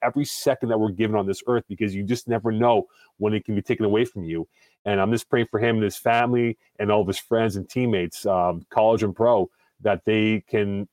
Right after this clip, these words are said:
reminisce on the good times that they had with Dwayne Haskins and laugh once this is gonna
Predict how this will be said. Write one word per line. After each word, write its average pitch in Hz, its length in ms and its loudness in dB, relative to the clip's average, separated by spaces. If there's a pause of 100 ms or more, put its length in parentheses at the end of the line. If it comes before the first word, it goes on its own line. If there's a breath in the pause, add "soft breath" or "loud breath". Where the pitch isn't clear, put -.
reminisce 123 520 2
on 110 120 0
the 107 60 0
good 127 280 2
times 107 180 0
that 98 120 0
they 104 100 0
had 107 280 2
with 110 240 2
Dwayne 107 220 0
Haskins 104 720 -2 (300)
and 110 120 0
laugh 117 460 2 (160)
once 113 440 -2
this 113 300 -2
is 95 80 -4
gonna 107 320 2